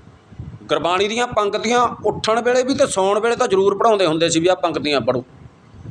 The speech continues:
ਗੁਰੂ ਅਰਜਨ ਸਾਹਿਬ ਸੱਚੇ ਪਾਤਸ਼ਾਹ ਦੀ ਬਾਣੀ ਵਿੱਚੋਂ "ਤਾਤੀ ਬਉ ਨਾ ਲਾਗੀ", ਭਾਵੇਂ ਸਾਨੂੰ ਉਹ ਇੱਕ ਲਾਲਚ ਦਿੱਤਾ ਜਾਂਦਾ ਸੀ ਵੀ "ਤੁਹਾਨੂੰ ਡਰ ਨਹੀਂ ਲੱਗੇਗਾ,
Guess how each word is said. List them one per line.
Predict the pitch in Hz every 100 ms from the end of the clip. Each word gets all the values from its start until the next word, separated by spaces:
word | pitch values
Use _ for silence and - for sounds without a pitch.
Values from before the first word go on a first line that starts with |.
| - - - - - - - - - - _ - -
ਗੁਰੂ | 147 196
ਅਰਜਨ | 190 190
ਸਾਹਿਬ | 180 202 185
ਸੱਚੇ | 202 196
ਪਾਤਸ਼ਾਹ | 196 190 170 190
ਦੀ |
ਬਾਣੀ | 180 185 185
ਵਿੱਚੋਂ | 180 185
"ਤਾਤੀ | 185 180 180 185
ਬਉ | 185 185
ਨਾ | 180
ਲਾਗੀ", | 180 175
ਭਾਵੇਂ | 196 214 208
ਸਾਨੂੰ | 196 220 233
ਉਹ | 220 233 220 220 - _ - - 185
ਇੱਕ | 185
ਲਾਲਚ | - 190 190 196
ਦਿੱਤਾ | 208 214 220
ਜਾਂਦਾ | 208 180 196
ਸੀ | 202 214
ਵੀ | 220
"ਤੁਹਾਨੂੰ | 185 196 190
ਡਰ | 156 156
ਨਹੀਂ | 175 185
ਲੱਗੇਗਾ, | 185 185 180 180 180